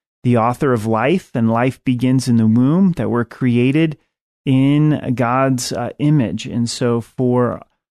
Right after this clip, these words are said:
on the federal level, uh, for Roe v. Wade to be overturned, and now the states get to decide on their abortion, uh, laws,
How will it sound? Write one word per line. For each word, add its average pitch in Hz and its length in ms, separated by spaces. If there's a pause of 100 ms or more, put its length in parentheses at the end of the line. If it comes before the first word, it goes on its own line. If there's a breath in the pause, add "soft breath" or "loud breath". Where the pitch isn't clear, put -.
(120)
on 131 140
the 127 80
federal 139 460
level, 127 440 (380)
uh, 110 120
for 120 600 (200)
Roe 135 180
v. 131 180
Wade 127 440
to 127 260
be 123 500
overturned, 147 840
and 117 120
now 120 200
the 117 100
states - 560
get - 180
to 123 80
decide 123 800 (140)
on 120 400
their 117 560
abortion, 110 960
uh, 104 160
laws, 117 640